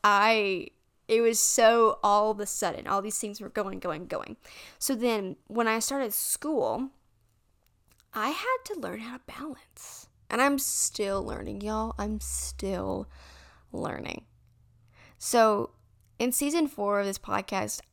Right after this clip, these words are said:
I really want to just be so vulnerable with y'all about where I'm at. Because right now, it is hard to balance all the things.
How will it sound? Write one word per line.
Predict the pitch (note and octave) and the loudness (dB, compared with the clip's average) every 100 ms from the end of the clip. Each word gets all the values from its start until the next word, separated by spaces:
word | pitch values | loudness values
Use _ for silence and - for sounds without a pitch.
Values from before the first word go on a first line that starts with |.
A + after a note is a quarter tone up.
| _ - | _ -2
I | G#3+ | 0
really | G3+ G#3+ A3 A#3+ | 0 -2 0 0
want | G#3+ F#3+ F#3 - | 2 0 0 -4
to | G3+ | -8
just | F#3+ G#3+ - - _ _ _ _ _ _ _ _ - | -6 -6 -8 -12 _ _ _ _ _ _ _ _ -6
be | G#3+ G#3 G#3 G3 - | -4 -2 -2 -4 -6
so | - - A3 | -6 -2 -2
vulnerable | G#3 G3+ G3+ G3+ | -2 -4 -4 -4
with | G#3 | -2
y'all | A3 G3+ | 2 2
about | G3 - | 0 -6
where | D#2 | -4
I'm | - | -4
at. | - - - _ _ _ _ | -4 -8 -10 _ _ _ _
Because | A#3 G#3+ | -4 -2
right | F#3+ G3+ | 0 0
now, | G3+ F3+ A#3 - _ _ _ _ _ _ _ _ - | 0 -4 -4 -8 _ _ _ _ _ _ _ _ -12
it | G3+ | -4
is | B3 F3+ - - _ _ | 0 0 -2 -16 _ _
hard | - F3 F3+ G#3+ | -10 0 0 0
to | |
balance | F#3+ E3 - - - _ _ | -4 -6 -8 -12 -18 _ _
all | - F#3+ | -2 -2
the | |
things. | G3+ - A3 - | -2 -8 -10 -14